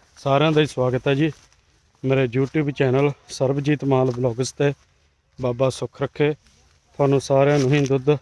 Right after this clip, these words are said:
ਧੀ ਪੁੱਤ ਖੁਸ਼ੀਆਂ ਖੇੜੇ, ਤੁਹਾਡੇ ਸਾਰਿਆਂ ਦੀ ਕਮਾਈਆਂ ਚੋਂ ਬਣ ਜੀ ਬਰਕਤਾਂ। ਤੇ ਲੋ ਜੀ, ਦੁਬਾਰਾ ਮੁੜ ਤੋਂ ਵੱਜ ਰਹੇ ਆ ਖੇਤਾਂ 'ਚ ਗੇੜੇ, ਪਰ ਇਹ ਖੇਤ ਆ ਜੀ ਜਿਹੜੇ ਆਪਣੀ ਭੈਣ ਦੇ ਆ, ਰਜਵੰਤ ਭੈਣ,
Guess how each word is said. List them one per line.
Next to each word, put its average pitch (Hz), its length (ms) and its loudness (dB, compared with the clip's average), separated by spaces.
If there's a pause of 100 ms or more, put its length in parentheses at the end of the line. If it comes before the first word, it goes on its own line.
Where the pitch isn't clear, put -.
(720)
ਧੀ 147 140 2
ਪੁੱਤ 143 320 -6
ਖੁਸ਼ੀਆਂ 139 340 -2
ਖੇੜੇ, 139 260 -2
ਤੁਹਾਡੇ 135 280 -2
ਸਾਰਿਆਂ 151 300 0
ਦੀ 165 120 0
ਕਮਾਈਆਂ 139 380 0
ਚੋਂ 131 200 -4
ਬਣ 131 160 0
ਜੀ 160 180 2 (840)
ਬਰਕਤਾਂ। 131 540 -2 (840)
ਤੇ 147 60 0
ਲੋ 143 220 4
ਜੀ, 165 240 0 (280)
ਦੁਬਾਰਾ 131 400 2
ਮੁੜ 139 240 2 (100)
ਤੋਂ 147 180 2 (920)
ਵੱਜ 139 220 2
ਰਹੇ 151 140 6
ਆ 160 60 2
ਖੇਤਾਂ 135 400 -4
'ਚ 139 80 -4
ਗੇੜੇ, 147 260 2
ਪਰ 160 160 0
ਇਹ 160 140 2
ਖੇਤ 131 320 -2
ਆ 131 60 0
ਜੀ 139 120 -2
ਜਿਹੜੇ 139 220 0
ਆਪਣੀ 139 200 0
ਭੈਣ 139 360 0
ਦੇ 127 200 0
ਆ, 143 60 -2 (1000)
ਰਜਵੰਤ 139 580 0
ਭੈਣ, 135 240 0